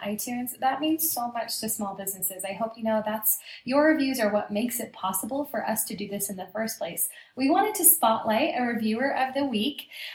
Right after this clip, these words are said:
Um, this is J M M one two two seven, and she says,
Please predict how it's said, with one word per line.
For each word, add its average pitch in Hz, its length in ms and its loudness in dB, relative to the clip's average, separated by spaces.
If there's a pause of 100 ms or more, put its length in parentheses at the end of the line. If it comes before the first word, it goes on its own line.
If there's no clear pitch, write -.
(180)
Um, 208 320 6 (140)
this 269 260 6
is 214 440 4 (260)
J 247 500 6
M 240 260 4
M 220 280 4
one 214 540 4
two 247 240 0
two 220 240 0
seven, 202 460 4
and 226 280 -4
she 320 240 0
says, 190 600 6